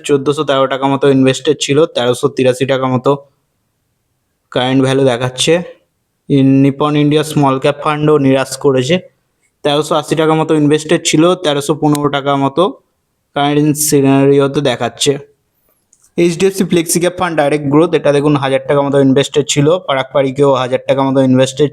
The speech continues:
ছিল, এগুলো যথাক্রমে হাজার পঁয়ষট্টি টাকা মতো কারেন্ট সিনারিওতে দেখাচ্ছে, আর পারাক পাড়িকেও হাজার আটান্ন টাকা কারেন্ট ভ্যালু দেখাচ্ছে। ডিএসপি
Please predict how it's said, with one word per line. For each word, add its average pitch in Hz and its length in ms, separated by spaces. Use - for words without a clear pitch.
ছিল, 143 160
এগুলো 170 320
যথাক্রমে 156 640
হাজার 143 280
পঁয়ষট্টি 143 440
টাকা 143 240
মতো 147 200
কারেন্ট 139 380
সিনারিওতে 139 600
দেখাচ্ছে, 131 380
আর 135 80
পারাক 131 300
পাড়িকেও 139 340
হাজার 131 240
আটান্ন 131 240
টাকা 127 220
কারেন্ট 131 320
ভ্যালু 131 260
দেখাচ্ছে। 143 400
ডিএসপি 165 400